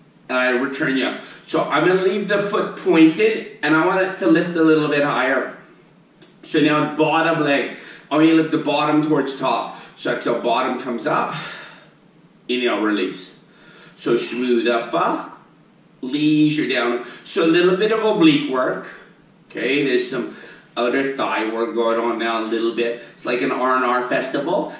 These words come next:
And then some inner thigh up. So we'll say that's four. Four more. It's a dealy dealy.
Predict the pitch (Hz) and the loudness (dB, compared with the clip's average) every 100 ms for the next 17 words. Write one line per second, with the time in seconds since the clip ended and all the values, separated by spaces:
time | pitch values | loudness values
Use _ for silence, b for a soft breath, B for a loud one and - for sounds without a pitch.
0 | B - 143 151 151 165 156 156 165 156 | B 0 4 4 4 6 8 8 6 2
1 | - 110 - - - - - - - - | -2 -2 -4 -8 -10 -6 -4 -2 -2 -2
2 | - - - - 160 131 143 156 175 156 | -4 -6 -10 -6 -4 0 0 2 2 2
3 | 156 - - 143 120 160 160 - 156 - | 0 -2 0 2 2 2 -2 -10 -16 -18
4 | - 170 160 160 151 131 - 127 135 143 | 0 4 4 4 4 2 0 0 2 4
5 | 139 135 131 120 107 | 4 2 2 0 -2